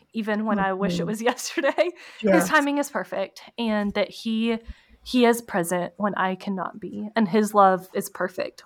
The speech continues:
Speaker 1: when, when mine will not be. Mine, you know, our kids are coming from hard places and will have seen and dealt with, with hard things. And my love won't be able to fix that, but my job will get to be to point them to, to, to God, who cares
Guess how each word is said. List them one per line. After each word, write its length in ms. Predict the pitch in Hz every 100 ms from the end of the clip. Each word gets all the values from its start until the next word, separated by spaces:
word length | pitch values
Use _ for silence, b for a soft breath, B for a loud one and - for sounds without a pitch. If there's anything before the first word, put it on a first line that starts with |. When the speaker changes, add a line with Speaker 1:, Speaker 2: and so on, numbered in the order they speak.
| _
Speaker 1:
when, 400 | 208 196 185 190 - _ _ -
when 220 | 247 247
mine 260 | 247 285 269
will 140 | 254
not 280 | 220 185 -
be. 220 | 202 208 214
Mine, 380 | 220 220 220 214 b b b b 240
you 60 |
know, 180 | 208 180 - - 262
our 120 | 262
kids 280 | 262 233 277
are 80 |
coming 300 | 277 254 214
from 200 | 202 208
hard 200 | 196 214
places 560 | - - 202 - 208 -
and 180 | 226 202
will 140 | 208
have 200 | 202 202
seen 400 | - 226 190 190
and 200 | 190 190
dealt 300 | 185 175 170
with, 280 | 196 185 - _ -
with 200 | 202 202
hard 320 | 175 180 -
things. 480 | - 202 208 - - b b b b _ -
And 160 | 220 220
my 140 | 220
love 320 | 214 190 190
won't 200 | 208 190
be 80 | 208
able 160 | 180 185
to 60 | 190
fix 360 | - - -
that, 380 | - - 180 - - - -
but 220 | 208 196
my 200 | 208 214
job 300 | 208 190 185
will 120 | 185
get 200 | 180 -
to 80 | -
be 280 | 196 196 208
to 100 | -
point 300 | - 202 185
them 180 | 190 196
to, 480 | 190 - 185 180 185 B B B B B B B -
to, 220 | 285 233
to 160 | - 262
God, 320 | 214 196 196
who 200 | - 220
cares 640 | - 226 196 196 - -